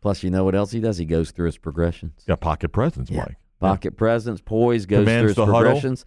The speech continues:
Speaker 2: Yep.
Speaker 1: And you know what else? Because he went to Duke,
Speaker 2: He's
Speaker 1: he,
Speaker 2: smart.
Speaker 1: he's a heady quarterback.
Speaker 2: Yep.
Speaker 1: He's,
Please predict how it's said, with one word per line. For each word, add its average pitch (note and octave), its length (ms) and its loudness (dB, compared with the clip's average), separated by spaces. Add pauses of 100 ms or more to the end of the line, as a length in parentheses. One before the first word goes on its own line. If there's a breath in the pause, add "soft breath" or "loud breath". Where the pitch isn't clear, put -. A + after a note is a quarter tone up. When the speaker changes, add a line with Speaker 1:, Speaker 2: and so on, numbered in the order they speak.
Speaker 2:
Yep. G2 180 -4 (120)
Speaker 1:
And G2 80 -2
you A2 80 2
know A2 120 2
what A2 100 2
else? A#2+ 220 0
Because A2 340 -2
he A2 100 2
went G#2+ 220 0
to G#2 100 0
Duke, A2 540 0 (260)
Speaker 2:
He's D#2+ 140 -10
Speaker 1:
he, B2 80 2
Speaker 2:
smart. A2+ 360 -2
Speaker 1:
he's G2+ 200 0
a F2 60 0
heady G#2 340 2
quarterback. D#2+ 400 -2
Speaker 2:
Yep. A2+ 160 -2 (280)
Speaker 1:
He's, - 200 -4